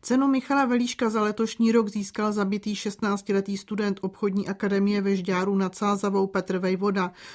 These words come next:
Toho smrtelně zranila psychicky nemocná žena, když šel na pomoc napadené spolužačce. Ceny se udělují po desáté. Vyhlašuje je nadace Adra společně s televizí Nova. Jsou vzpomínkou na střihače Velíška, kterého v roce dva tisíce pět zastřelil muž,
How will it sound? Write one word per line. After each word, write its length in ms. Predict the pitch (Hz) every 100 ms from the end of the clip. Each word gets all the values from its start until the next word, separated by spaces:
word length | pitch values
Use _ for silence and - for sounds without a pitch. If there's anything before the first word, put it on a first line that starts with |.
| -
Toho 220 | - 254
smrtelně 540 | 247 220 202 208 208 208
zranila 440 | 202 196 202 196
psychicky 540 | 196 208 196 196 - 196
nemocná 500 | 185 196 208 190 190
žena, 340 | 208 208 196 - - -
když 200 | 202 202
šel 200 | 214 202
na 120 | 196
pomoc 380 | 196 202 196 208
napadené 520 | 190 190 190 185 185
spolužačce. 760 | - 202 208 196 185 - 185 175 - - -
Ceny 280 | 247 247
se 160 | 240 233
udělují 480 | 208 202 196 208 196
po 160 | -
desáté. 640 | 202 233 226 196 196 185 185 - -
Vyhlašuje 540 | 202 220 247 240 240 233
je 160 | 233
nadace 440 | 214 202 208 - -
Adra 320 | 190 196 202
společně 540 | - - 196 190 202
s 60 | 196
televizí 540 | 202 190 185 180 190
Nova. 380 | 190 208 196 180 - - -
Jsou 200 | - 240
vzpomínkou 580 | 240 - 226 226 220 254
na 100 | 240
střihače 540 | 220 - 220 226 - 214
Velíška, 440 | 202 202 - 233
kterého 440 | 233 226 214 208
v 60 | 208
roce 260 | 202 - 240
dva 160 | 220
tisíce 440 | 208 214 214 - 208
pět 260 | 226 208
zastřelil 540 | 208 196 - 214 202 196
muž, 260 | 208 -